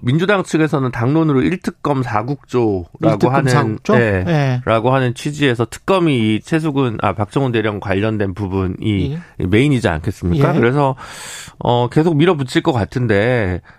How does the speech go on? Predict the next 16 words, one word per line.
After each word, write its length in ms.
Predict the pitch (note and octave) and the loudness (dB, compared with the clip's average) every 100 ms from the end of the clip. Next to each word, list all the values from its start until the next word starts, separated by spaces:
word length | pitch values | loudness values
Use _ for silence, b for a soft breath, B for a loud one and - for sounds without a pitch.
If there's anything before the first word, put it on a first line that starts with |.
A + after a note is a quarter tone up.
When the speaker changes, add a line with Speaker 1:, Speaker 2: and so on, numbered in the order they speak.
| b | b
Speaker 1:
워낙 340 | B2+ D3 G#3+ | -4 -2 0
여야가 340 | D#3 A2 C#3+ C3 | 2 2 2 2
대치 280 | G2+ - D3 | 0 -2 -2
상황이고 1160 | D#3 C#3 C#3 A2+ G#2 - G#2 G2 F2 D3 C#2+ | 0 2 2 0 -2 -2 0 2 4 4 4
Speaker 2:
음. 40 | C2+ | 4
Speaker 1:
좀 180 | F#2+ F#2+ | 2 0
대화가 340 | G2+ B2+ D#3 | 2 2 2
없는 600 | A2 G2 A2+ A2 G2 F2+ | 0 0 0 0 -2 -6
상황이라서 580 | F2 B2 A#2+ F#2 E2+ F2 | -2 0 0 0 -2 0
Speaker 2:
그렇죠. 480 | D3 D3 A2+ G2+ B2+ C3 E3+ | 2 4 2 2 0 -2 0
예. 220 | C#3 B2 | 2 2
Speaker 1:
그냥 220 | D3+ C#3+ | 2 2
뭐 180 | A#2+ A#2+ - | 2 2 -2
사실은 540 | - E3 F#3 E3 C3 | -6 0 2 2 0
법안이 380 | - A#2+ C3+ B2+ | 0 2 2 2
통과되더라도, 880 | A#2+ E3 D#3+ A2+ G#2 A2 F#2+ G2 F#2+ | 0 0 2 2 2 0 0 -2 -2